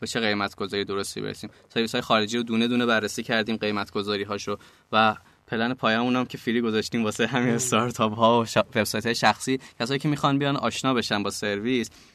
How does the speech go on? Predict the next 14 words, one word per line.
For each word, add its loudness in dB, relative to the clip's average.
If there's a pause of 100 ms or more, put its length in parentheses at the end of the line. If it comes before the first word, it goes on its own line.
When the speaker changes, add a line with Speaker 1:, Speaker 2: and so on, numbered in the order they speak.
(200)
Speaker 1:
بیان. 2
ما 0
پ-، -10
پلن 0
پایه‌مون 0
رو -6 (120)
فعلاً 0
رایگان 0
گذاشتیم، -4
رایگان -4
هم -6
نگه -2
خواهیم -6
داشت -6